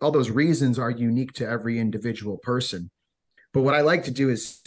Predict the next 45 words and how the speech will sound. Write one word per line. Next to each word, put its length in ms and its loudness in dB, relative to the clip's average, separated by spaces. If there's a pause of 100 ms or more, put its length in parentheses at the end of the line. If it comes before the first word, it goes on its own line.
is 400 -4
really 560 2 (120)
have 280 -2
those 200 -2
constant 600 -4
reminders 560 0
of 120 -12
why 300 0
we're 160 2
doing 400 2
the 100 -2
work 300 -6
in 80 -4
the 80 -4
first 380 -4
place, 240 -8
because 340 -4
it's, 320 -2
it's 140 -4
so 500 2
easy 360 -2
to 140 -6
lose 300 -2
sight 480 -2 (540)
of 160 -4
that, 320 -2
that 180 -4
purpose 460 -2
and 100 -2
that 140 -4
drive 400 -2
that 180 -2
we 140 -6
initially 400 -4
have, 240 -6
that, 280 -4
that 120 -6
initial 420 0
excitement 540 -4
with, 160 -6 (280)
with 120 -2
anything 380 2
that 140 2
we 80 -2
start, 360 -4